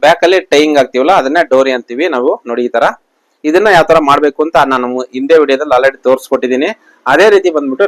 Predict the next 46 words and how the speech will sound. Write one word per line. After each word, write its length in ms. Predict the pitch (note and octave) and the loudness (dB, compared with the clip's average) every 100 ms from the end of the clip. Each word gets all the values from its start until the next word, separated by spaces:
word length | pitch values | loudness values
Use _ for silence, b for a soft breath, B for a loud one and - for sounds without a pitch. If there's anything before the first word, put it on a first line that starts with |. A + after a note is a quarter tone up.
| D#3 | -2
ನಮ್ಗೆ 220 | C#3+ D3+ C#3 | -2 -2 0
ಇವತ್ತಿನ 360 | C3+ - C3 B2+ | -2 -4 -4 0
ವಿಡಿಯೋದಲ್ಲಿ 320 | B2+ B2 A#2+ | 2 0 -4
ಬಂದ್ಬಿಟ್ಟು 300 | A#2 A#2 G#3 C4 - | -12 -2 0 0 -4
ಈ 40 | C3+ | -2
ತರ 100 | D3+ E3+ C3+ | -2 0 0
ಕ್ಯಾಪ್ 200 | D3 - | 0 0
ನ 80 | D3+ | 0
ಯಾವ 100 | C3 A#2+ | 0 0
ತರ 80 | A#2+ A#2 | -4 -6
ಮಾಡ್ಬೇಕು 260 | A2 G#2 A2 | -8 -8 -8
ಅನ್ನೋದ್ರ 240 | G#2+ G#2 G#2+ | -10 -8 -6
ಬಗ್ಗೆ 200 | D#3 F#3+ - _ _ - | 0 0 -2 _ _ -2
ಹೇಳ್ಕೊಡ್ತಾ 440 | B2 B2 B2 A2+ G#2+ | 0 2 0 0 -2
ಇದ್ದೀನಿ. 240 | A2 C#3 A3 _ b - | -2 -4 -6 _ b 0
ಅದೇ 120 | E3+ F#3 | 2 0
ರೀತಿ 160 | F3 F3 | 0 0
ನಾವು 100 | D3 C3+ | 0 0
ರೆಗ್ಯುಲರ್ 260 | C3+ D3 C#3 | 0 -2 -2
ಆಗಿ 100 | B2+ | -4
ಏನ್ 80 | A#2+ | -8
ಮಾಡ್ತೀವಿ, 220 | A2 E3+ C#3+ | -8 -6 -2
ನಾರ್ಮಲ್ 320 | A#2+ C3 C3 A2+ | -2 -2 -6 -4
ಬ್ಲೌಸಸ್ 280 | A2+ A2+ - | -4 -4 -4
ಗೆ 60 | E3+ B2 | -2 -2
ಪೈಪಿಂಗ್ 300 | B2 B2 A#2+ | -2 -4 -4
ಆಗ್ಲಿ, 200 | A2+ B2+ B2+ | -4 -4 -2
ಇಲ್ಲ 100 | B2 A2 | -2 -2
ನಾರ್ಮಲ್ 280 | A2 A#2 - | -4 -6 -4
ಪೈಪಿಂಗ್ 320 | A2+ A2 A2+ A2 G#2+ | -4 -6 -4 -4 -2
ಆಗಿರ್ಲಿ, 280 | A2+ E3 C4+ _ _ - B2+ | -2 -4 -4 _ _ -6 -2
ಆ 20 | B2 | 0
ಬ್ಲೌಸ್ 200 | C#3 C3+ | 0 0
ಗೆ 40 | C3+ | -2
ಬಂದ್ಬಿಟ್ಟು 320 | B2+ A#2+ A#2 E3+ F3 | -2 -6 -2 -2 2
ಡೋರಿ 200 | C3+ C#3 | 2 4
ಹಾಕಿದಾಗ 280 | B2+ - C#3+ G3 C#3+ | 2 0 -4 -2 -2
ಕೆಳಗಡೆ 280 | C#3 C3+ - | 0 0 -2
ಕ್ಯಾಪ್ 220 | B2 A#2 D#3+ | -4 -4 -6
ನ 40 | C#3 | -8
ಎಷ್ಟು 160 | - D3 | -8 -10
ಸಿಂಪಲ್ 300 | B2+ A#2+ C3+ | -8 -4 -2
ಆಗಿ 80 | B2 | -2
ಹಾಕ್ತೀವಿ, 240 | A2 - F3+ | -4 -6 -4
ಇದ್ರಲ್ಲಿ 220 | D3 D3+ C3+ | 0 0 0
ಬಂದ್ಬಿಟ್ಟು 240 | B2+ A3 | -2 -4